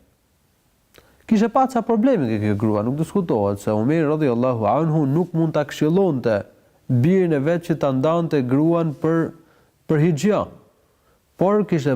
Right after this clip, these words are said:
pa sjellje të keqe te kjo grua, kishte pa gjëra që nuk shkonin, të cilat ndoshta nuk i kuptonte Abdullah ibn Umar radhiyallahu anhu. Ndonjëherë prindi kupton atë që nuk e kuptojnë fëmijët. Arrin të kap atë që se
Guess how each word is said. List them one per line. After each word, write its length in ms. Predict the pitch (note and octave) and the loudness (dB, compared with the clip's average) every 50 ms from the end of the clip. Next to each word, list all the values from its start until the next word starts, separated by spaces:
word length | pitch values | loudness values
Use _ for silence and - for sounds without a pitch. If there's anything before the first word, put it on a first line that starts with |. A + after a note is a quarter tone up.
| A#2+ - | -2 0
pa 460 | D#3 E3 F#3 G3 G#3 F#3+ - - - - | 0 2 2 2 0 -2 -4 -8 -16 -18
sjellje 480 | - - - F3 F3 E3 D3 C#3 C3 - | -10 -4 0 0 2 2 2 2 0 -2
të 20 | |
keqe 300 | - D#3+ D3 C3 A2 C3 A2+ - | -2 -2 -2 -2 -2 -4 -4 -2
te 80 | A#2 A2+ | -2 -2
kjo 200 | A2 A2+ A2+ G#2 A2+ | 0 0 -2 0 0
grua, 280 | B2+ D3+ E3+ F#3 F3+ E3 | 0 0 2 2 0 -2
kishte 160 | - - D3+ C3+ C3+ | -2 -2 -2 -2 0
pa 140 | D3+ D#3+ D#3+ | 0 0 0
gjëra 300 | C#3 C3 D3+ D3+ C#3+ C#3 A#2+ - | 0 0 0 0 0 0 -2 -2
që 80 | C3 C#3 | 0 0
nuk 160 | E3+ E3+ - | 0 0 -2
shkonin, 380 | - - - C3 C#3+ E3 F3+ E3+ | -4 -2 -2 0 0 2 0 -2
të 140 | - - F3 | -2 -2 0
cilat 180 | E3+ F3 E3 | 0 0 0
ndoshta 300 | D#3 D#3 E3+ E3 C#3+ E3 E3+ | 0 -2 -2 -2 -2 0 0
nuk 140 | F3 F#3 F#3 | 2 0 0
i 60 | E3+ | 0
kuptonte 480 | - F#3 D#3+ - F3+ E3+ D#3 C#3+ C#3 C#3 | 0 -4 -2 -2 -2 0 0 0 0 0
Abdullah 400 | C3 B2+ B2+ C3+ C3 C3+ C3 B2+ | -2 -2 0 0 0 0 0 0
ibn 80 | B2+ C3 | 0 0
Umar 220 | C3 C3+ B2+ A#2+ B2 C3+ | 0 0 0 0 0 0
radhiyallahu 460 | B2+ C3 A#2+ A2+ A#2 A#2 A2+ G#2+ A2 | 0 0 0 0 0 0 0 0 0
anhu. 400 | B2 D3+ E3 E3 - - - - - - - - - | 0 0 -2 -4 -8 -12 -20 -20 -20 -20 -12 -4 -2
Ndonjëherë 320 | C3+ D3 D3+ D#3+ E3 D3+ - | 0 2 2 2 0 0 0
prindi 300 | - E3 F3 F3 E3+ D#3+ | 0 0 0 0 0 -2
kupton 320 | E3 D3 C3+ F3+ F3 F3 | -2 -4 -2 -2 -2 0
atë 100 | E3+ E3 | 0 0
që 80 | E3 F3+ | 0 0
nuk 140 | F3 F3+ F3+ | 2 2 0
e 80 | E3+ | 0
kuptojnë 320 | F3+ E3 - F#3 F#3 F3 - | -2 -2 -2 0 0 0 0
fëmijët. 420 | - A3 A3 G3+ D3+ G#2+ - - - - _ _ _ _ _ _ _ - - | 0 2 2 2 0 -2 -4 -10 -20 -20 _ _ _ _ _ _ _ -18 -8
Arrin 300 | - - B2+ D3 E3 E3+ | -4 -2 0 0 0 0
të 80 | - - | 0 0
kap 180 | F#3 F3+ E3+ F3+ | 0 0 0 0
atë 140 | E3+ F3 | -2 -2
që 80 | D#3+ - | -2 -2
se 100 | F3+ E3+ | -2 -2